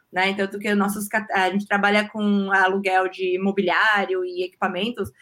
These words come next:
a gente tem category manager que é mulher, tem category manager que é homem, eles estão todos no, no mesmo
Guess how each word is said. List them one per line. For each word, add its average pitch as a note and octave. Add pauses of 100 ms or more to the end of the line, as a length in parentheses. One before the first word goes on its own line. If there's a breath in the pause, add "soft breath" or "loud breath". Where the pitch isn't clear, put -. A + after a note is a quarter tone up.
(120)
a -
gente G#3
tem G#3
category G#3
manager G3+
que F#3+
é -
mulher, G#3+
tem A3+
category F#3+
manager F#3
que -
é E3+
homem, G#3+
eles F#3+
estão G3
todos G3+
no, F#3+
no F#3
mesmo F#3+